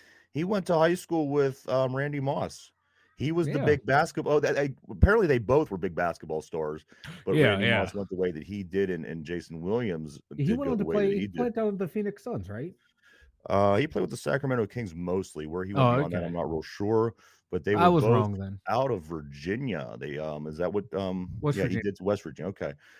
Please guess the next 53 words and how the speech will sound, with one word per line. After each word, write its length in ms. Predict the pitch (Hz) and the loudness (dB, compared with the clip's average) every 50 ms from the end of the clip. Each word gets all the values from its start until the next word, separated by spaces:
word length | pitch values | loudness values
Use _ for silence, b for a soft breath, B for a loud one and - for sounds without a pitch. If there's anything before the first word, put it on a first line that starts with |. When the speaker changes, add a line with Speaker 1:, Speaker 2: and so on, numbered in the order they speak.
| B | B
Speaker 2:
Yeah, 240 | - 110 104 90 85 - | -4 -2 -2 -2 -4 -8
yeah. 160 | 98 98 90 85 | -8 -10 -8 -4
Randy 220 | 110 135 180 233 | -2 -2 0 0
Moss, 300 | 233 185 185 220 233 220 | 0 0 2 2 2 2
he's, 380 | - 165 123 139 190 226 214 - | 2 2 2 2 2 0 -2 -6
Randy 240 | 90 123 147 196 247 | -6 -6 -6 -4 -4
Moss 420 | 185 139 151 190 226 226 - - | -4 -4 -4 -4 -6 -6 -6 -6
is 100 | 135 110 | -6 -6
a 40 | 104 | -4
good, 220 | 95 127 175 202 - _ _ _ _ _ | -4 -4 -6 -8 -10 _ _ _ _ _
you 120 | - 123 123 | -6 -4 -2
know, 80 | 123 | 0
he's 200 | 131 135 165 190 | 0 0 0 -2
from 280 | - - - 143 165 185 | -4 -2 0 0 2 2
down, 380 | 139 120 120 131 143 156 160 - _ _ _ _ _ - | 4 4 4 4 2 0 -2 -4 _ _ _ _ _ -14
down 240 | 113 120 151 202 | -12 -10 -10 -10
the 40 | 226 | -10
sticks, 440 | - - - - 156 - - - - | -12 -8 -4 -2 -2 -2 -2 -2 0
man. 200 | 127 120 123 127 | 0 2 2 2
That's 160 | 139 160 156 | 2 0 0
why 120 | - 180 160 | 0 2 2
he 100 | 180 185 | 2 2
got 220 | 208 214 214 202 | 0 -4 -4 -4
that 160 | 208 202 160 | -4 -4 -4
accent. 420 | 113 117 147 190 - - - 90 82 95 | -4 -6 -6 -10 -12 -14 -14 -14 -14 -14
I 40 | 98 | -14
love 260 | 101 123 165 - 98 | -12 -12 -12 -12 -10
it. 40 | 87 | -8
Speaker 1:
And 140 | 87 87 | -6 -4
they, 200 | 87 90 98 110 | -2 0 2 2
uh, 140 | 110 104 104 | 2 2 2
they 160 | 98 98 110 | 2 2 2
were 120 | 117 127 139 | 2 0 0
teammates, 460 | 135 - 151 165 208 233 117 98 - | 0 2 2 2 2 2 0 0 0
Mike. 140 | 98 95 - | -2 -4 -2
They 80 | 101 | -2
went 100 | 101 107 | -4 -4
to 60 | 101 92 | -4 -4
high 160 | 87 101 117 | -4 -4 -4
school 180 | - - 131 | -4 -4 -6
together 300 | 127 131 123 135 139 139 | -6 -2 -2 0 0 0
and 260 | 104 95 104 127 131 107 | 0 0 0 0 -2 -2
were 200 | 113 120 120 113 | -4 -4 -6 -8
star 340 | - - - 95 117 123 | -8 -6 -4 -2 -2 -2
mates. 300 | 107 80 71 73 73 - B B B B B B - - | -4 -6 -8 -10 -12 -16 B B B B B B -6 0
Speaker 2:
Yeah. 200 | 113 117 123 120 | 2 4 4 4
Speaker 1:
Um, 160 | 123 117 - | 4 0 -4
Mike, 320 | - 95 123 147 165 165 151 | -8 -2 2 2 2 2 2
are 60 | 160 | -2
you 140 | 175 220 262 | -2 0 0
ready? 260 | 214 202 196 160 135 | 2 2 2 2 2
We 120 | 127 131 | 2 0
got 120 | 170 175 | 0 -2